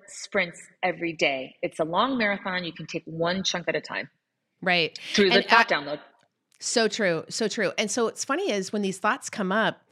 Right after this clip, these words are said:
Speaker 2: we, sometimes they're unconscious. So sometimes we don't even know we're having them. And so a lot of times what happens is we will start something new and we will say, "Oh my gosh,"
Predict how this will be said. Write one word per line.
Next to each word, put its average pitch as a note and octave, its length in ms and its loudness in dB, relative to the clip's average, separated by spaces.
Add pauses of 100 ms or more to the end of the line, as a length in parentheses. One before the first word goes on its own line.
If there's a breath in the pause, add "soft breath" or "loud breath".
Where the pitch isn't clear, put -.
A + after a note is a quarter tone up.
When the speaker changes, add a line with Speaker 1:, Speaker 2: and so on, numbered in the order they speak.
(400 loud breath)
Speaker 2:
we, G3 200 0
sometimes B3 440 0
they're F#3+ 120 2
unconscious. D#3+ 920 -4
So D3+ 440 0
sometimes A3 420 -4
we F3+ 60 -2
don't E3+ 120 0
even D#3+ 120 0
know D#3 80 0
we're C3 100 -2
having D3 320 0
them. G3+ 320 -2
And F#3 80 -4
so G3 120 -2
a - 20 2
lot E3+ 260 0
of A#3+ 100 -2
times F3 300 -4
what D#3+ 120 -4
happens F3 480 -4
is D3+ 360 -2 (400 loud breath)
we G3+ 140 2
will C4+ 140 4
start G#3+ 300 2
something A3+ 380 0
new E3 460 0
and F3+ 180 2
we F3 120 4
will E3+ 140 0
say, D3+ 640 0
"Oh F3 100 0
my E3 100 2
gosh," D#3 380 0